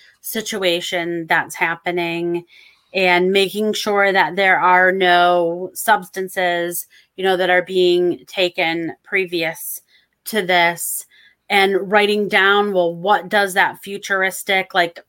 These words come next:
Pandora type of, you know, feeling feel, feel like? Or what's it called?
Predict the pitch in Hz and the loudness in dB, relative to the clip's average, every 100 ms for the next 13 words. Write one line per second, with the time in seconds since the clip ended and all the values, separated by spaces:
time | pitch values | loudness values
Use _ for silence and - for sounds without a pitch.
0 | - - 190 185 185 185 185 180 175 180 | -14 -2 0 0 0 2 4 6 6 4
1 | 180 - 202 185 175 175 175 170 180 _ | -2 -4 -4 0 2 4 2 -2 -12 _
2 | _ _ 202 185 175 170 - - 202 190 | _ _ -4 0 0 -4 -12 -4 -2 2
3 | 185 185 175 - - 185 185 190 175 - | 2 0 -4 -10 -12 -4 -4 -4 -8 -14
4 | _ _ 196 190 175 151 143 120 - - | _ _ -6 -4 -2 -4 -6 -12 -20 -20
5 | _ _ - 180 180 175 - 180 208 214 | _ _ 0 2 2 -4 -18 -4 -2 -2
6 | - 240 - 175 165 | 0 -2 2 2 2